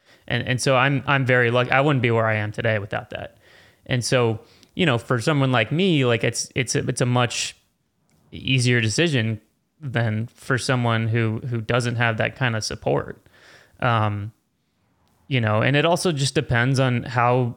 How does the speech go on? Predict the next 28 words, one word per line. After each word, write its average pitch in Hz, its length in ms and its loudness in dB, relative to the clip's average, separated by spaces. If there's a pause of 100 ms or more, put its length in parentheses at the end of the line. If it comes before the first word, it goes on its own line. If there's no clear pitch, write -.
(120)
much 123 400 0
you 123 140 2
want 135 220 2
it 139 160 2
and 127 100 2
how 127 160 2
much 123 240 0
you 120 80 0
think 123 380 -2
that, 113 540 2 (520)
that 120 300 -2
getting 123 280 2
that 110 180 0
degree 147 440 2
or 127 120 2
going 117 260 2
to 110 60 0
that 113 220 2
school 135 440 0
is 107 100 -2
gonna 120 180 0
help 117 280 0
you 113 80 -2
get 113 340 -4
to 123 120 -4
that 107 260 -4
point. 98 400 -12 (640)
And 127 360 0